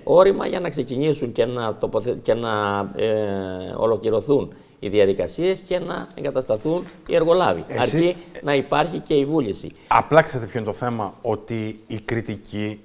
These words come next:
Speaker 2: δεν βλέπουν κάτι να κινείται. Δεν είμαστε από άλλο πλανήτη αυτοί που ζούμε στο νησί, κινούμαστε στους δρόμους της Κρήτης. Δηλαδή, εγώ προσωπικά,
Speaker 1: Σωστά.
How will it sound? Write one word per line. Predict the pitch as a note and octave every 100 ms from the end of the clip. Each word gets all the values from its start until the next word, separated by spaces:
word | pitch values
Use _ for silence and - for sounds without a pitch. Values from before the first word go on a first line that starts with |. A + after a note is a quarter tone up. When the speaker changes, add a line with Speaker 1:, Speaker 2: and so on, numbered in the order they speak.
| -
Speaker 2:
δεν | A2 E3
βλέπουν | D3+ - E3
κάτι | - D3 D#3+
να | D#3+
κινείται. | C#3+ C3 A#2+ G#2 - E2+ F2+
Δεν | C#3+ D3+
είμαστε | A#2+ G#2 - G2+ F#2+ -
από | G2 G2+
άλλο | F#2+ F#2+
πλανήτη | F#2 F#2 F#2 F#2 F2+
αυτοί | F2 -
που | F2+
ζούμε | F2+ F#2 F2+
στο | -
νησί, | F#2+ F2+ - G2+ G#2+
κινούμαστε | - C#3 D3 G#2+ -
στους | F#2 G2
δρόμους | F#2 F#2 F#2 F2+
της | -
Κρήτης. | - F2+ F2 F2+
Δηλαδή, | F2+ G2 F#2+
εγώ | A#2+ B2+
προσωπικά, | C3 C3 - G2+ - G2 A#2+
Speaker 1:
Σωστά. | - A2 -